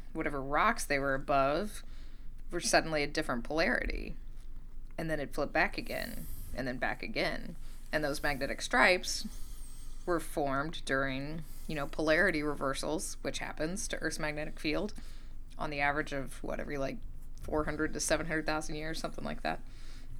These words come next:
Um, and they were, that's recorded at these mid-ocean ridges where they were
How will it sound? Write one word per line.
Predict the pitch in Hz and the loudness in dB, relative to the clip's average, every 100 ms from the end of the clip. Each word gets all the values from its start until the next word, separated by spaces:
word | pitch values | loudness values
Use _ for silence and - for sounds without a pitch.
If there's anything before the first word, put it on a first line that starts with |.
| 185 | 6
Um, | 175 160 160 170 - - - - - - - | 6 6 0 -4 -6 -6 -6 -6 -6 -2 2
and | 190 | 6
they | 175 | 8
were, | 160 165 - | 6 2 4
that's | 147 123 - | 4 4 0
recorded | - - 294 - | 0 4 4 4
at | 151 | 0
these | - - | 0 -2
mid-ocean | 165 156 160 - 165 | 0 2 2 0 0
ridges | 190 240 - - - | 2 0 -2 -4 0
where | 156 151 | 2 2
they | 147 | 0
were | 147 147 165 | 0 -2 -2